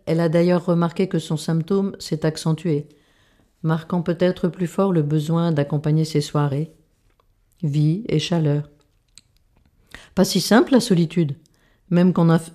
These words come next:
quand on a fait vœu d'indépendance. Elle tend la main pour attraper le journal le plus proche. Non, quand même pas celui-là. Page vingt-quatre, on peut y lire son nom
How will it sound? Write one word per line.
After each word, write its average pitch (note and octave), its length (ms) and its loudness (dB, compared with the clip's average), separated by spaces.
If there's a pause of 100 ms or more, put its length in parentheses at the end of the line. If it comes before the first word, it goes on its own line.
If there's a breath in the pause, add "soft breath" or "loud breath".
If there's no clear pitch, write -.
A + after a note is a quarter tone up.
quand E3 220 0
on E3+ 100 4
a D#3+ 80 6
fait E3 220 2
vœu D#3+ 240 2
d'indépendance. D#3 840 0 (800)
Elle F3 180 2
tend G#3 140 6
la G3 100 6
main G#3+ 160 8
pour G3 180 2
attraper F3+ 360 2
le F3+ 100 4
journal F3+ 340 4
le E3 100 2
plus D#3+ 140 -6
proche. - 560 -6 (840)
Non, D#3+ 340 4
quand D#3 160 2
même D#3 240 6
pas E3 140 0
celui-là. D#3 580 0 (680)
Page E3 200 2
vingt-quatre, F#3 520 2
on D#3 80 2
peut D#3+ 180 0
y F3+ 80 2
lire E3+ 200 0
son D#3 200 0
nom F3+ 240 4